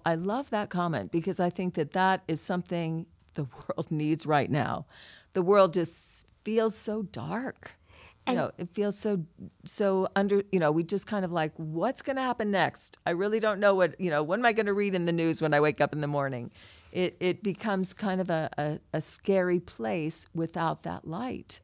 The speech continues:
Speaker 1: of the Savior.
Speaker 2: And, and that light, you know, we can find it. I, I will say, as I was reading about John, I remember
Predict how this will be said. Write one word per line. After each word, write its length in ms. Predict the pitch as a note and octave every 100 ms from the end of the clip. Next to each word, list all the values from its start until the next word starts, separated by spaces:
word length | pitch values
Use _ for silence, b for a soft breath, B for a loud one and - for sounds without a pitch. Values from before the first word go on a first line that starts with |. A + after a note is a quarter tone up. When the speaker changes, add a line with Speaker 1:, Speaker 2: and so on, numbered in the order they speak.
| -
Speaker 1:
of 220 | D#3 D#3+
the 100 | D#3+
Savior. 540 | - F#3 A3 - D#3+ - _ -
Speaker 2:
And, 180 | G#3+ G#3
and 160 | A3+ G#3+
that 240 | G#3+ G#3
light, 260 | G#3 A3+ A#3
you 60 | A3
know, 80 |
we 160 | G#3 G#3
can 260 | - A3 G3 B B B
find 480 | - - G#3+ A#3 A#3+
it. 100 | G#3+ -
I, 180 | G3+ - - b b b b b _
I 100 | G3+
will 140 | G#3+ G#3+
say, 340 | - - G3+
as 140 | F#3+
I 260 | F#3 F3+ F3 - _ _ _
was 220 | G#3+ F3
reading 260 | F#3+ G#3 A3
about 280 | F#3+ E3+ G3
John, 280 | F#3 F3
I 80 | F3
remember 400 | E3+ F3 F3 F3+